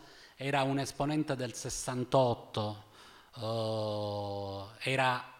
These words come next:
eh, venuto in Sicilia per occuparsi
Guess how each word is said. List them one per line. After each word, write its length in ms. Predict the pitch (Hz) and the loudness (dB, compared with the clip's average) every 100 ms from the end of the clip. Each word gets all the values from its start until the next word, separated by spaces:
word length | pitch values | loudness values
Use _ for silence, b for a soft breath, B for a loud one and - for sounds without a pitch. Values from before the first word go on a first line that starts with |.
| - | -6
eh, 340 | 117 113 110 B B 104 | -4 -4 -6 B B -8
venuto 360 | 117 160 170 | 0 0 2
in 160 | 147 143 | 2 2
Sicilia 680 | - 156 - 185 175 170 165 - - b b b b | 0 -2 -2 0 2 2 0 -6 -20 b b b b
per 140 | - 139 | -2 0
occuparsi 1040 | 135 165 160 160 156 - - 147 143 - | 0 0 4 4 4 -2 -2 -2 -2 -8